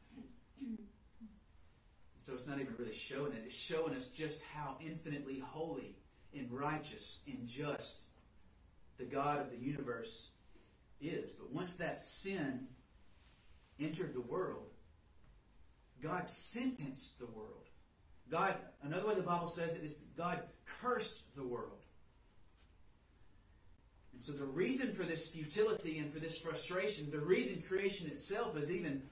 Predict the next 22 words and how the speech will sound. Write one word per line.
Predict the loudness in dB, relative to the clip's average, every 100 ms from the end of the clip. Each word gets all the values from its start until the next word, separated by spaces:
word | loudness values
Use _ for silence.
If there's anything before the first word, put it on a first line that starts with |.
| -2
longing | 6 6 8 4 2
for | -2
something, | 0 2 2 2 0 -2 -6 -16 -20 -20 -20 -20 -20 -20 -20 -12
is | -10
because | -6 0 0
God | 4 6 4
sentenced | 2 0 0 0 -2 -4 -2
it | -2 -2 -12 -8
to | -2 0
that | 0 -2 -6 -12
because | -4 0 0 -2 -6 -12 -18 -20 -20 -20 -20 -20 -20 -16
of | -8
sin. | -6 -2 0 -2 -4
Th-, | -8 -8
th-, | -6
this | -4 -4
is | -2
not | 2 2 2
just | -4 0
a |
natural | 4 4 4 2 0
reaction. | 4 6 6 6 2 0 2 2